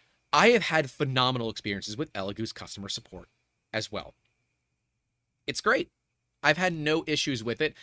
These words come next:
I had, uh, one machine show up with a cracked screen. They sent me out a brand new screen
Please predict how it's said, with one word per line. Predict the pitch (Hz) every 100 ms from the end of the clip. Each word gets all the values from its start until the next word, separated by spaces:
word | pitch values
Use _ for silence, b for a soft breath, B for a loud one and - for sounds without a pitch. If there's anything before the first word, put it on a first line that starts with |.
| B B B
I | 139
had, | 131 151 147 147 147
uh, | 107
one | 107 175 196
machine | 190 - 196 185 -
show | - 180 170
up | 160 151 - B B B
with | 143 143 135
a | -
cracked | - 151 131 -
screen. | - 131 107 90 _ _ _ _
They | 143
sent | 123 - 160
me | 165 180
out | 196
a | 190
brand | - 170 170
new | 170
screen | 151 - 185 131